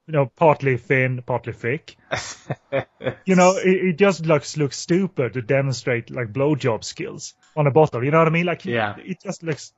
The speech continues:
Speaker 1: this is, stop it, <laughs> stop it. It's, like, almost on purpose unsexy, but, um, when they do have their sex scene, uh, you know, at least there is some demonstration of decent eroticism on display here. It's shot and performed well, uh, despite,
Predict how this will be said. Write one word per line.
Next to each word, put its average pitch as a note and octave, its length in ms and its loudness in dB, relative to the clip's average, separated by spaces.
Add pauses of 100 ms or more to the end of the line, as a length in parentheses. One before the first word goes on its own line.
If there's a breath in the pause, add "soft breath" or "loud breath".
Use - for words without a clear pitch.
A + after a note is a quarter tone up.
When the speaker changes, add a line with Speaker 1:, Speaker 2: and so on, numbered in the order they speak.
Speaker 1:
this F3+ 340 -12
is, C#3+ 160 -6 (400)
stop - 320 -2
it, - 180 -20
<laughs> - 0 -
stop - 480 2
it. - 280 -8 (640 loud breath)
It's, D3+ 140 -8
like, E3+ 160 2
almost F#3 340 -2
on C#3+ 140 -2
purpose B2+ 440 -2
unsexy, A2 560 -10
but, - 360 -10
um, G2 360 -8 (340)
when E3+ 280 2
they E3+ 100 2
do F3 180 6
have B2 220 0
their G2 160 -4
sex - 320 -12
scene, G#2 280 -10
uh, G2 240 -6 (140)
you D3+ 80 -8
know, B2 180 2
at B2 120 -2
least D3 240 2
there B2+ 120 2
is B2+ 140 0
some A2+ 160 -8
demonstration G#2 580 -6
of G2 140 -8 (220)
decent A#2+ 500 -6
eroticism G2 720 -6
on G2+ 100 -6
display A2+ 480 0
here. D3+ 320 0
It's - 140 -8
shot - 280 0
and A#2+ 160 0
performed A2 460 2
well, C3 480 2 (140)
uh, A#2 40 0
despite, A#2+ 480 2